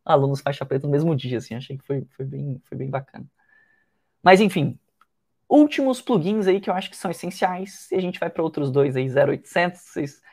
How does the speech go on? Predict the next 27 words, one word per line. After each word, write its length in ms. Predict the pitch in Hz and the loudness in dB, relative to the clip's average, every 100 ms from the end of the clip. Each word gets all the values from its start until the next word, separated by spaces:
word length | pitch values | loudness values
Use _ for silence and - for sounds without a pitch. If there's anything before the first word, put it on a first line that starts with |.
| _ _ _ | _ _ _
que 60 | 165 | -4
nem 100 | 160 | 2
o 40 | |
Herbert 300 | 156 156 156 | 2 2 -2
falou, 320 | - 147 160 | -2 0 0
né? 140 | 147 151 | -2 -6
Pô, 240 | - 131 | -8 -10
vocês 180 | 131 139 | -10 -16
tão 140 | - | -12
mão 240 | 156 156 160 | -10 -8 -8
de 120 | 143 | -8
vaca 320 | - 143 139 | -8 -10 -10
pra 140 | 139 139 | -12 -12
caramba, 460 | 135 135 151 143 | -12 -12 -8 -8
então 200 | 143 175 | -8 -8
tem 180 | 180 233 | -6 -6
que 60 | 233 | -4
fechar 280 | 285 - 214 | -2 2 2
mais 160 | 262 | 2
projeto 480 | - 466 440 415 - | -2 -2 -2 -6 -4
aí, 120 | 403 381 | 0 0
galera, 320 | 262 135 135 | 0 0 -2
tem 140 | 175 | -4
que 100 | - | -8
precificar 400 | - 208 - - | -4 -4 -4 -2
mais 220 | 226 233 | 0 0
alto 260 | 190 180 - | 0 -2 -6